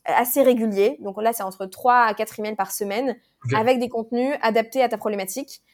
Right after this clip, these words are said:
Speaker 1: euh, qui vont pousser des vidéos aussi. Euh, donc ça, c'est des vidéos qui sont gratuites,
Speaker 2: Franchement, c'est
Speaker 1: qui
Speaker 2: énorme.
Speaker 1: vont être, par exemple, des... des, voilà. Donc on a, on a un programme entier sur la ménopause avec Sophie Kuhn, qui est une, une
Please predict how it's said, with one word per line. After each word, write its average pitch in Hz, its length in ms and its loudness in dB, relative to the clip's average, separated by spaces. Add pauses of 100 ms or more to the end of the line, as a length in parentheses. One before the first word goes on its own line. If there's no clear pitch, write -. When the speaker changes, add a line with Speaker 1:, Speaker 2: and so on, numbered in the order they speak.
(120)
Speaker 1:
euh, 196 220 0
qui 190 140 -10
vont 247 120 0
pousser 247 240 -4
des 226 120 0
vidéos 220 360 6
aussi. 254 560 0
Euh, 190 280 -8 (160)
donc 190 120 -12
ça, 180 80 -4
c'est 220 100 -10
des 202 100 -2
vidéos 196 200 0
qui 226 60 -10
sont 202 100 -10
gratuites, 214 480 -8 (240)
Speaker 2:
Franchement, - 260 -12
c'est 110 120 -8
Speaker 1:
qui 104 60 -6
Speaker 2:
énorme. 120 160 -2
Speaker 1:
vont 220 100 -2
être, 220 100 -4
par 208 100 2
exemple, 208 220 -2
des... 196 240 -2 (240)
des, 202 120 0
voilà. 196 240 4
Donc 196 140 -6
on 208 60 -6
a, 202 220 -4
on 202 80 -6
a 196 60 -4
un 190 120 -4
programme 220 320 -2
entier 208 240 -6
sur 233 160 -6
la 190 100 -2
ménopause 233 420 0
avec 185 180 -2
Sophie 226 280 -6
Kuhn, 226 300 -6
qui 220 140 -10
est - 20 -8
une, 180 260 -10 (320)
une 185 300 -8